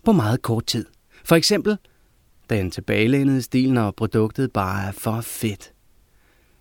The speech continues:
Den sprøde og lidt sexede stil til livsstilsreklamer, især til kvinder. Eller mænd. Eller når noget skal være let og optimistisk.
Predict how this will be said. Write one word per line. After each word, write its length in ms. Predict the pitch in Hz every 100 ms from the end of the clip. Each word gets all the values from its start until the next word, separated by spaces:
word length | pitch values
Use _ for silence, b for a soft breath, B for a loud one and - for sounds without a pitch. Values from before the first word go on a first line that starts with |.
| _ _ -
Den 140 | 95
sprøde 640 | - 104 98 98 117 104
og 60 | 90 - -
lidt 300 | 104 101 -
sexede 520 | - 135 - 110 95
stil 340 | - 95 90
til 180 | - 110
livsstilsreklamer, 960 | 120 170 - 117 95 95 - 90 - 101 _ _ -
især 300 | - - 98
til 160 | - -
kvinder. 320 | - 92 101 - _ _ _ _ _ _ _ _ _ -
Eller 320 | 92 92 90
mænd. 240 | 90 98 - _ _ _ _ _ _ _ B B B B
Eller 200 | 185 208
når 120 | 214
noget 240 | 196 143 165
skal 140 | 185
være 220 | 180 175
let 360 | 156 104 104 -
og 120 | 151 131
optimistisk. 800 | 131 - 123 92 - - -